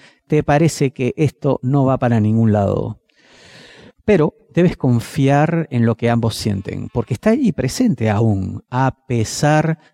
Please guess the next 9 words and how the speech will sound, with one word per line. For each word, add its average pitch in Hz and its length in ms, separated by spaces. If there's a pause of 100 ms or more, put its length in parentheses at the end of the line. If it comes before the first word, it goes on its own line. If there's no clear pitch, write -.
de 110 180
tantos 151 800
golpes 131 500
que 123 140
la 107 140
vida 120 200
les 107 220
ha 113 60
dado, 107 360